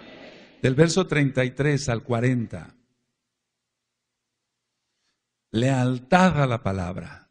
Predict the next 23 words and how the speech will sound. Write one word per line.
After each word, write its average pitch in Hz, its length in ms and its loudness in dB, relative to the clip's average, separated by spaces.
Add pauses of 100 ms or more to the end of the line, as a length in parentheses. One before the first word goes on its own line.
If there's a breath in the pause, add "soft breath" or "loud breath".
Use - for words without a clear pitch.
lealtad. 110 640 -2 (1000)
Eso 110 240 -8
quiere 143 180 0
decir 160 200 2
fiel 196 400 4
a 131 60 2
la 117 160 0
palabra, 87 440 -8 (680)
fiel 120 240 4
a 107 40 -2
Yahweh, 85 440 -10 (1200)
en 101 100 -12
primer 104 260 -8
lugar. 95 300 -12 (560)
Lealtad 117 600 4
a 147 40 2
la 135 120 -2
palabra, 92 460 -8
treinta 107 280 -8
y 107 60 -4
tres 127 340 -4
al 127 140 -8
cuarenta. 120 640 -4